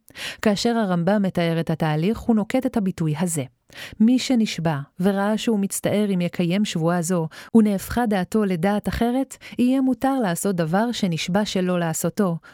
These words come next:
או שלא לעשות דבר שנשבע לעשותו, וזהו הנקרא היתר שבועות." לעתים תהליך החשיבה והלמידה מוביל לשינוי כה יסודי,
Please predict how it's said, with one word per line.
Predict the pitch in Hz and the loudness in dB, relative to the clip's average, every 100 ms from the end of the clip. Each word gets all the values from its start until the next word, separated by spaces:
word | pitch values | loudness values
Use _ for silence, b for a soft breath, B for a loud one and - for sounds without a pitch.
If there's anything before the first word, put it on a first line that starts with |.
| B | B
או | 196 | 0
שלא | - 185 175 220 | 0 0 0 2
לעשות | 185 - 180 185 | 0 0 -4 0
דבר | 185 180 202 | 0 2 0
שנשבע | 214 226 208 190 214 | 2 0 0 0 0
לעשותו, | 190 170 - 175 160 151 B B - | 0 -2 -2 -2 -4 -4 B B -2
וזהו | 185 165 175 196 170 | 0 2 0 2 2
הנקרא | 156 151 214 208 202 | 0 -2 -2 -2 0
היתר | 180 170 240 226 | -2 0 0 0
שבועות." | 220 208 202 165 135 - - - _ _ B B B B | -2 -2 0 0 -2 -8 -16 -20 _ _ B B B B
לעתים | 175 165 220 214 | 0 2 2 2
תהליך | 202 190 180 196 | 2 0 0 -2
החשיבה | 202 - - 185 202 196 | -2 -2 -2 0 0 0
והלמידה | 202 196 190 190 247 | 0 0 0 0 2
מוביל | 226 226 233 254 | 2 0 0 0
לשינוי | 233 226 240 233 | 0 0 0 0
כה | - 285 | -2 0
יסודי, | 277 214 196 196 233 | 0 0 -2 0 0